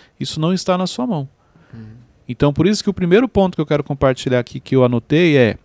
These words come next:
Speaker 1: esteja com as suas emoções em ordem. Se você pegar a maioria dos conflitos que nós temos, vamos trazer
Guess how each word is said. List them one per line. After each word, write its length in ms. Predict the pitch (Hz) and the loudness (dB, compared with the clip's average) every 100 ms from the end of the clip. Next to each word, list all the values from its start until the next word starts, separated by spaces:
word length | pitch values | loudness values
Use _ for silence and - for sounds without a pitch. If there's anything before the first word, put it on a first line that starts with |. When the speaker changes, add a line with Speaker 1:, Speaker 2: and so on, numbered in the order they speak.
| _ | _
Speaker 1:
esteja 560 | 143 - - 190 262 208 | -10 -8 0 2 2 -2
com 160 | - 175 | -4 -6
as 80 | |
suas 340 | 151 - 160 139 | -4 -4 -4 -2
emoções 540 | 147 147 - 151 156 | -4 -6 -6 -6 -6
em 140 | 160 175 | -4 0
ordem. 400 | 147 131 110 104 - _ _ _ _ _ _ _ - - - - - | 2 0 -2 -12 -16 _ _ _ _ _ _ _ -20 -20 -20 -20 -20
Se 180 | - - | -8 -2
você 240 | 240 247 | -2 -2
pegar 280 | 285 214 160 | -2 0 2
a 20 | |
maioria 440 | 147 160 185 147 139 | 4 4 2 2 0
dos 160 | 127 - | -2 -4
conflitos 520 | 131 117 - 135 - | -6 -4 -4 -4 -4
que 100 | 123 | -6
nós 220 | 117 - | -6 -6
temos, 520 | - 135 117 - - | -2 -2 -2 -8 -12
vamos 240 | 113 117 175 | -4 -4 -2
trazer 360 | - 139 120 | -2 -2 -2